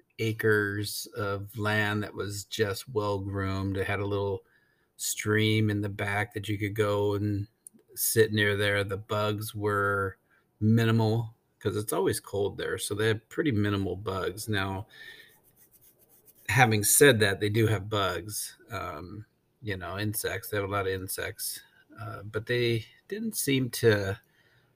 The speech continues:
to really, like, try to fly in your face or try to get in your ears and shit, you know? So, uh, we had left the window open one evening when we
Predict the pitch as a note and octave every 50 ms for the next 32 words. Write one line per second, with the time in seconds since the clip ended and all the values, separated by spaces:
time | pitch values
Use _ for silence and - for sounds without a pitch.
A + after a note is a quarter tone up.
0 | _ _ - - A2+ G#2 G#2+ A#2+ B2+ B2 A#2+ A#2+ A2+ A2 G#2+ G#2 G2+ - - A2+
1 | G#2+ F#2+ - - - G2 G2 G2+ A2 A2 A2 G#2+ F#2+ F2+ - - - - F#2+ G#2
2 | G#2 G2+ G#2 G#2+ A2 - - D#2+ E2 G#2+ - - - G2+ G2+ F#2+ G2 F#2+ F#2+ G#2
3 | G#2 G2+ G2 G#2 G2+ G2 F#2 F2 - - - G2+ G#2 G#2 G2+ G2+ - - G2 G2+
4 | - - F#2 F2 - - - _ - G#2 F#2+ F#2 F2+ F#2 F#2 G2+ - - - G2+
5 | F#2 F#2 F#2 F#2 F#2+ - _ _ _ _ _ _ _ _ _ _ _ _ _ _
6 | _ _ _ _ _ _ _ _ - _ - - _ - A2 G#2+ G#2 G2+ G#2 A#2+
7 | A#2+ A2+ G#2 G#2+ G#2 G2+ - - - G#2+ F#2 G#2+ G#2 G#2 G#2 G2+ G2+ G2 F#2 F#2+
8 | F#2 - G#2+ G2+ F#2+ - - F#2+ F#2+ F#2 F2+ F#2+ G2 - _ - - - - -
9 | - _ - G#2 G#2 G#2 F#2+ - - A#2+ G#2+ G#2+ G#2 G2+ G2+ G2+ G2+ G2 G2 G2
10 | G2 G2+ G2+ G2 G2 G2 F#2+ G2 G2 F#2+ G2 G2 G2+ -